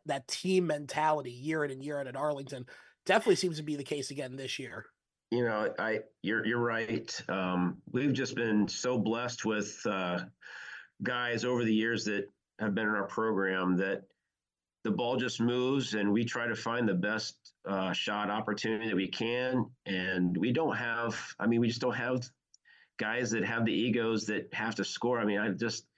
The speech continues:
Speaker 2: it's such a blessing on our part as coaches that we got guys that just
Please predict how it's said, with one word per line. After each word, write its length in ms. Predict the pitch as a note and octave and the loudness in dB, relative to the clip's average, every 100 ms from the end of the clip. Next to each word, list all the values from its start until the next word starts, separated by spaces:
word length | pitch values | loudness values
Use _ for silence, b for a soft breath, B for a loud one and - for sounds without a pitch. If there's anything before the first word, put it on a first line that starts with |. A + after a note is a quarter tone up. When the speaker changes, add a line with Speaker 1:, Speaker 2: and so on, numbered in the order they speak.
| b b b _ _ _ | b b b _ _ _
Speaker 2:
it's 160 | A2+ A2+ | -4 -2
such 220 | D3 C#3+ | -4 -2
a 300 | B2+ A2+ C2+ - _ - | -2 0 -2 -4 _ -4
blessing 460 | G2 C3 - C3+ B2 | -2 0 -2 0 0
on 160 | A#2+ | 0
our 240 | B2 C#3 A#2 | 0 -2 -2
part 380 | A2+ G#2 G#2+ | -2 0 2
as 100 | G2+ | 0
coaches 480 | - A#2+ B2 G2+ G2 | 0 -2 0 0 0
that 160 | G2+ E2 | 2 2
we 120 | A2+ | 4
got 240 | A2+ G2 E2 | 4 0 0
guys 380 | G#2 A2 A2+ | 0 0 2
that 200 | G2+ G#2 | 2 2
just 360 | F2+ A2+ - | 0 -2 -4